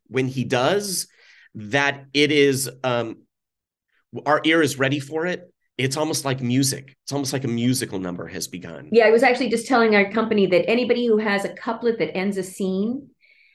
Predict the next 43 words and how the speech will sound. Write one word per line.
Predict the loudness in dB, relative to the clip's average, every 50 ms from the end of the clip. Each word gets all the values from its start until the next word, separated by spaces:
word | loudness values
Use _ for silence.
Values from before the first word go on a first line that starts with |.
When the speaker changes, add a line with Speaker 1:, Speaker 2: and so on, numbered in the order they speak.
| _ _ -2
Speaker 2:
that | -2 -2 0
we | 0 0
have | 2 2 2 0
to | -2 -4
sort | -2 -2 -2
of | -2 -4
serve | -6 -6 -2 0 2 2 2
it | 2
up | 2 2 0 0 -2 -2
like | -2 0 0
it | 0 -2
is | -2 -2 -4 -4 -4
the | -2 -2 0
end | -2 -2
of | -2
a | 0
musical | 0 -2 -2 -4 -6 -8 -6
number, | -4 -4 -4 -2 -2
like | -2 -2 -2
it's | -2 -4 -4
the | -4 -2 0
button | 0 0 0 0 -2
of | -2 -2
the | -2
musical | -2 -2 -2 -4 -4 -4
number. | -4 -2 -2 -2 -2 -2 -2 -2 -2
I | 0
mean, | 0 0 0 -2
it's, | -4 -6 -6 -4
it's | -4 -4 -4 -4 -8 -18 -20 _ -20 _ _ _
Shakespeare | -6 -2 -2 -2 0 0 -2 -2 0
sort | 2 2 2
of | 2 4
writes | 2 2 2 0
these | -4 -6 -6 -4
beautiful | -2 0 0 0 -2 -6 -8
couplets | -6 -6 -6 -4 -2 -2 -2 -2 -4 -4
that | -4 -4 -2
sort | -2 -2
of | -2 -2
are | 0 0
like, | 0 0 -2 -4
"Ta-da!" | -4 -2 -2 0 0 0 0 0 0 -2 -2 -4